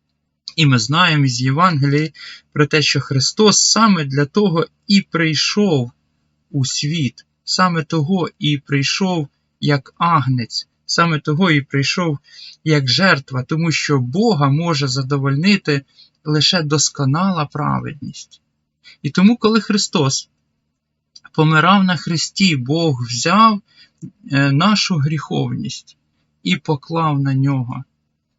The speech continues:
І поклавши на нього наші гріхи, Бог покарав його як грішника.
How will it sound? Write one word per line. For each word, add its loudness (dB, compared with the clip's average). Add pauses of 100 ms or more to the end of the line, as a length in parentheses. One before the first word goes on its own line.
І 0
поклавши -2
на -2
нього 0
наші -2
гріхи, -2
Бог -2
покарав 0 (300)
його 0
як -4
грішника. -4